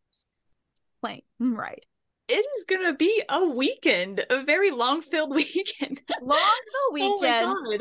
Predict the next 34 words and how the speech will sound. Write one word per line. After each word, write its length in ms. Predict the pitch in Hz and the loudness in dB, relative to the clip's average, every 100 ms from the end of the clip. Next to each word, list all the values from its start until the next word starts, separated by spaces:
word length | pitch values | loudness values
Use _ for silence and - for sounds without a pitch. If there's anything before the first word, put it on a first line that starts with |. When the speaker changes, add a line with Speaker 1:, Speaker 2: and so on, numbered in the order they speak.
| 240 | -2
Speaker 2:
God. 100 | 294 | -2
Speaker 1:
meeting 260 | 269 349 403 | -4 -2 -6
people. 580 | - 294 269 247 254 302 | -4 -2 -2 0 0 0
You 240 | 247 294 | -2 -4
have 300 | 320 359 330 | -2 0 2
a 360 | 294 254 240 220 | 2 4 4 2
surprise 720 | - 240 240 208 214 226 - | -4 -4 2 2 2 -2 -6
gift 260 | 233 214 - | -2 0 -2
that 140 | 226 | -4
you 100 | 226 | -2
have 140 | 226 208 | 0 0
no 180 | 202 190 | 0 0
idea 340 | 202 185 180 | -2 -4 -6
about 420 | 180 190 214 277 | -4 0 0 -2
that 360 | 202 185 - - - | -4 -4 -6 -6 -4
I'm 320 | 202 202 196 - | -4 -4 -10 -14
really 580 | 226 202 240 233 220 208 - - - | -8 -2 0 2 0 -2 -6 -18 -12
excited 380 | - 202 190 | -6 -4 -4
to 80 | 196 | -6
tell 240 | 190 185 180 | -4 -2 -2
you 240 | 185 196 | -4 -6
soon 480 | - 185 175 190 202 | -6 -4 -4 -6 -6
here. 340 | 208 165 208 - - - - | -6 -4 -4 -6 -10 -12 -6
<laughs> 240 | 311 - 349 - | -4 0 -2 -4
Soon, 480 | - - 339 285 247 | -6 2 4 4 4
Speaker 2:
Okay, 60 | 247 | 2
Speaker 1:
the 80 | |
Speaker 2:
okay. 80 | 226 | 0
Speaker 1:
word. 360 | - 233 202 202 _ _ | 0 0 0 -6 _ _
Speaker 2:
Wait, 160 | 330 302 262 | -4 -4 0
wait, 360 | 226 220 208 196 | 2 4 4 2
okay, 160 | 214 | 0
okay, 0 | |
okay. 360 | 190 190 170 156 | -2 -2 -2 -4